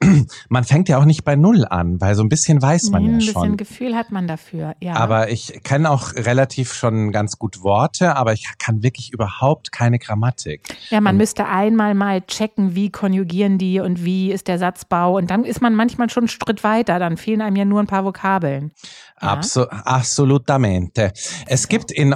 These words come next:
Speaker 1: äh, Italien die älteste Universität Europas
Speaker 2: Natürlich.
Speaker 1: und zwar gar nicht so weit von hier weg in Bologna, das ist, äh, eine Stunde von hier ungefähr.
Speaker 2: Krass.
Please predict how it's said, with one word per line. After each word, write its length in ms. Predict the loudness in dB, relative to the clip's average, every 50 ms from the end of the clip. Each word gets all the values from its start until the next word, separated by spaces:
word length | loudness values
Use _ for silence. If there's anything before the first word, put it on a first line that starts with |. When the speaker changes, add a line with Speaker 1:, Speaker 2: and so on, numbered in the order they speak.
| 2
Speaker 1:
äh, 280 | 0 0 0 2 0 0
Italien 420 | -2 0 0 2 2 2 2 0
die 160 | 0 -2 -4 -2
älteste 440 | -2 -2 0 -2 -4 -4 -4 -6
Universität 880 | -4 -2 -2 0 0 0 -2 -2 -2 -6 -10 -10 -8 -4 -4 -4 -4 -4 _
Europas 1080 | 2 2 2 2 0 0 0 -2 -2 -2 -2 -6 -6 -2 0 0 2 0 0 -2 -4 -6
Speaker 2:
Natürlich. 440 | -8 -12 -12 -14 -12 -10 -8 -2 0
Speaker 1:
und 100 | 0 0
zwar 180 | 2 0 0 2
gar 200 | 2 0 2 0
nicht 180 | 0 -2 -2
so 140 | -4 -2 0
weit 240 | 0 0 0 -2 -4
von 220 | -4 -2 -2 -2
hier 460 | -2 -2 0 0 2 0 0 -2 -6 -10
weg 500 | -4 -2 -2 -2 -2 -4 -12 -20 -20 -6 _
in 200 | 0 2 2 2
Bologna, 640 | 2 2 4 4 2 2 2 0 0 0 0 2
das 180 | 0 -2 -4 -4
ist, 260 | -8 -8 -8 -8 -4 -2
äh, 60 | -2
eine 160 | 0 0 0
Stunde 380 | -2 -2 -2 0 0 0 0 -2
von 220 | -4 -6 -6 -6
hier 300 | -6 -6 -6 -4 -4 -4
ungefähr. 680 | -4 -6 -6 -8 -8 -12 -12 -10 -8 -6 -4 -4 -4 -4 -8 _ -20 -20
Speaker 2:
Krass. 440 | -20 -18 -16 -16 -16 -16 -16 -16 -18